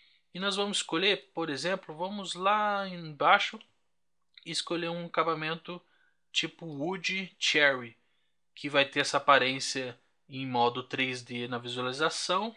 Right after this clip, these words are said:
e se renderizar vai ter essa aparência aqui. Então, a única coisa que a gente vai alterar aqui é a aparência no corte, que a gente vai deixar com essa aparência aqui, ó, diagonal down de um ponto cinco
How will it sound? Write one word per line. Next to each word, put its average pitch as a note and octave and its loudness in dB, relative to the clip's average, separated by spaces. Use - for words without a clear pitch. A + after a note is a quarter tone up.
e E3+ -12
se - -6
renderizar E3+ 2
vai D#3+ 0
ter D3+ -4
essa D#3 -2
aparência D#3 -2
aqui. F#3+ -12
Então, D#3 -4
a - -14
única E3+ -4
coisa E3 -2
que - -10
a D3+ -8
gente - -6
vai D3+ 2
alterar D3+ 2
aqui G3+ -4
é - 0
a F#3+ 4
aparência F3 0
no F3 -4
corte, - 2
que - -16
a F#3 -6
gente F#3 -8
vai F3+ -2
deixar F3+ 2
com F3 -8
essa F3 0
aparência E3 -2
aqui, A#2+ -8
ó, A2 -6
diagonal D3+ 4
down C#3 6
de C#3 -8
um D#3+ -8
ponto D#3+ -8
cinco G3+ -6